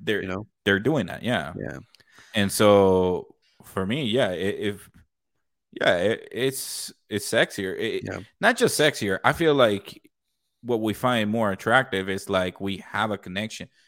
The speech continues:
Speaker 1: something to talk about.
Speaker 2: Mm-hmm.
Speaker 1: Does
Speaker 2: Yeah.
Speaker 1: that make sense?
Speaker 2: Yeah.
Speaker 1: So whenever, like, if, if you and, uh, you and I are dating this girl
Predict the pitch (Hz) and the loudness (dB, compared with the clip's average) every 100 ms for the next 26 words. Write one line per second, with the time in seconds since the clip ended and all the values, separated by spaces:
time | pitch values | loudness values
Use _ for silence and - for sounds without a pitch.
0 | _ - - 113 110 107 101 90 - - | _ -12 -4 -2 -2 -8 -8 -14 -18 -6
1 | 120 117 110 98 - 98 95 104 156 - | -4 -4 -6 -10 -10 -10 -8 -10 -12 -4
2 | 95 120 101 98 - 110 - 104 - - | 2 2 2 -4 -8 -8 -4 -4 -4 0
3 | 120 113 104 - _ _ - 107 127 143 | 2 2 -2 -8 _ _ -2 0 4 4
4 | 123 - 95 110 101 - 85 98 - - | 2 -2 -6 -4 -4 -4 -8 -8 -10 -12
5 | _ 101 95 - - - 107 107 131 123 | _ -4 -4 -4 -12 -14 -4 0 0 0
6 | 113 - _ 101 98 95 92 95 113 113 | -4 -8 _ -4 -2 -2 -4 -4 -4 -2
7 | 107 107 101 92 92 98 98 95 92 - | 0 0 -2 -4 -4 -4 -2 -4 -6 -2
8 | 101 98 92 | 0 0 -2